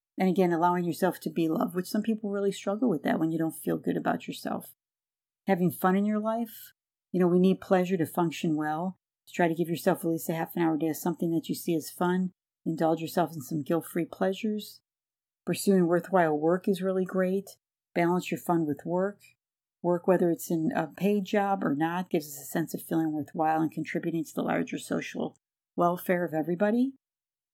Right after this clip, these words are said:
And understanding that you're responsible for your life choices. Your past does not have to control your future. It's your responsibility to find love,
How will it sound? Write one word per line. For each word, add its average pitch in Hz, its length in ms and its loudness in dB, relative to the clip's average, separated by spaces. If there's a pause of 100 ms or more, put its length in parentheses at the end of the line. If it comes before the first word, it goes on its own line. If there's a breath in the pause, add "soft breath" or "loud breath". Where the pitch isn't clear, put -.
(120)
And 175 120 2
understanding 190 600 4
that 156 160 -2
you're 175 100 2
responsible 175 540 -2
for - 160 -8
your 156 180 -4
life 151 320 -6
choices. - 760 -8 (340)
Your - 140 -4
past 185 360 0
does 139 100 -6
not 156 200 -2
have 170 160 -6
to - 120 -10
control 160 360 -4
your 165 120 -6
future. - 600 -8 (480)
It's - 120 -10
your 175 120 2
responsibility 165 680 -2
to - 60 -6
find 160 340 0
love, 156 260 -8